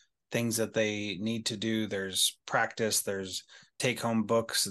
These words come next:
that they're reading, the decodables, all that kind of stuff.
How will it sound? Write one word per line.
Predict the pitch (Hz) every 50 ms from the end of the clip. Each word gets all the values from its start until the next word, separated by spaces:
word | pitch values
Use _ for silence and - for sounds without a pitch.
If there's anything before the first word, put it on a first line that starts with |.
| 95
that | 107 104 98 98
they're | - 107 104 101 101
reading, | 101 107 104 107 107 107 104
the | 101 98
decodables, | 92 98 - - 117 117 110 101 110 107 104 98 104
all | 101 101
that | 104 104 95 -
kind | - - 104 98
of | 98
stuff. | - - - 101 98 92 - -